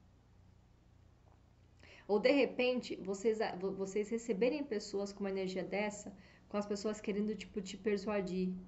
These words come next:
querendo, tipo, te dominar, de querendo, te, sabe, te mostrar uma coisa que elas não são. Então, afinal, é um domingo, aí pra vocês ficarem em alerta com pessoas que podem aí chegar perto de você querendo,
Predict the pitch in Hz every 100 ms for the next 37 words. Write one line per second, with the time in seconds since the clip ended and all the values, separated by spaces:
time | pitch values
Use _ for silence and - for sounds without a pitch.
0 | - - 190 185 185 - 180 185 185 190
1 | 180 185 180 190 - - 185 185 185 170
2 | - - - - 202 185 185 190 190 202
3 | 196 190 196 190 196 202 190 196 202 196
4 | - 175 170 - - - - - - -
5 | - - - - - - - 190 190 294
6 | 294 277 285 277 - 262 262 233 240 240
7 | 233 - 240 - 247 233 240 254 220 208
8 | 196 196 196 208 202 - 269 277 262 -
9 | 208 202 208 202 190 190 208 185 214 262
10 | 247 226 - 202 196 - 185 - 196 208
11 | 320 320 349